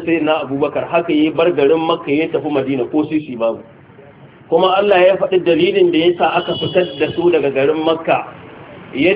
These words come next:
ce, "Uzina lil ladhina yuqataluna bi annahum zulimu." Ya yi izini ga waɗanda aka yaƙe su cewa su tashi su rama. "Wa inna Allaha ala nasrihim laqadir", kuma Allah yana da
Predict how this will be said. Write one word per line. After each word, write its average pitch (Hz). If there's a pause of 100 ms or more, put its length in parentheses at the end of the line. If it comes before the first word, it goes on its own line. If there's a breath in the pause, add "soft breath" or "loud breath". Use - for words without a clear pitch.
ce, 196
"Uzina 170
lil 180
ladhina 175
yuqataluna 170
bi 143
annahum 180 (920)
zulimu." 151 (100)
Ya 160
yi 180
izini 170
ga 147
waɗanda 175
aka 165
yaƙe 143
su 139
cewa 143
su 113
tashi -
su 127
rama. 120 (800)
"Wa 120
inna 180
Allaha 170
ala 160
nasrihim 170 (800)
laqadir", 170
kuma 175
Allah 180
yana 165
da 135